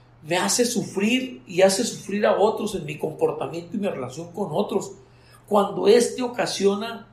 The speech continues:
beneficios en mi entorno, no es tan malo.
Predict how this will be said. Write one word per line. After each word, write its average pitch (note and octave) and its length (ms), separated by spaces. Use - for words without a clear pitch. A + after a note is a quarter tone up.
beneficios E3+ 840
en E3 160
mi D3+ 60
entorno, G#3 600
no E3 80
es E3+ 160
tan F3 200
malo. F#3 380